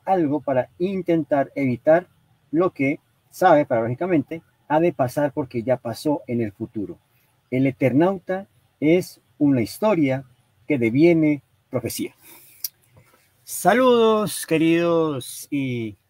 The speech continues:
queridas ficcionautas. Bienvenidos una vez más a este encuentro de los miércoles cada quince días. Y hoy el turno para charlar es sobre esta emblemática obra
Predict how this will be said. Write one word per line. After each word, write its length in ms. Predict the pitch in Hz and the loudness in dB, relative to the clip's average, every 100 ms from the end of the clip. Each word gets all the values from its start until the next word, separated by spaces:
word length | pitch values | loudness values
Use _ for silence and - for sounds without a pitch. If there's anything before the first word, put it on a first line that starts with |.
| _ | _
queridas 500 | 123 131 143 135 120 | -6 -2 -2 -2 -4
ficcionautas. 1040 | 131 - 151 202 190 - 202 202 - - 131 | -8 -8 -4 -2 -4 -2 0 0 -6 -10 -8
Bienvenidos 920 | 127 120 127 139 143 139 139 120 - - | -6 -4 -2 -2 -2 -2 -4 -8 -12 -6
una 220 | 131 127 | -4 -4
vez 200 | 123 - | -4 -4
más 260 | 127 127 120 | -6 -6 -8
a 60 | |
este 480 | 104 - 117 113 101 _ _ _ _ | -10 -10 -8 -8 -10 _ _ _ _
encuentro 1000 | 127 127 - - 208 196 - 165 165 160 - _ _ | -8 -8 -6 -4 -4 -4 -2 0 0 -2 -10 _ _
de 200 | 120 127 | -8 -6
los 520 | 123 120 110 - - - | -4 -4 -6 -14 -10 -2
miércoles 640 | 180 190 - 156 135 123 | 0 0 -2 -6 -6 -6
cada 220 | 135 131 | -4 -2
quince 400 | 135 135 - 147 | -2 -2 -2 0
días. 420 | 175 170 160 - - | 2 2 0 -6 -6
Y 200 | 185 196 | -2 2
hoy 480 | 185 170 160 156 | 2 4 2 0
el 240 | 135 131 113 | -2 -6 -6
turno 580 | - 170 143 143 131 127 - - - _ | -2 0 0 -2 -4 -8 -18 -20 -20 _
para 240 | - 151 151 | -4 -2 -2
charlar 460 | - 151 147 139 - | -4 -6 -4 -6 -6
es 220 | 143 - | -8 -6
sobre 420 | 139 135 135 143 | -8 -6 -6 -6
esta 540 | 131 127 - 127 131 - | -6 -8 -8 -8 -8 -4
emblemática 880 | 147 147 139 143 139 151 - 135 120 - | -2 0 0 0 -2 -4 -4 -6 -4 0
obra 400 | 175 123 113 | 2 2 -4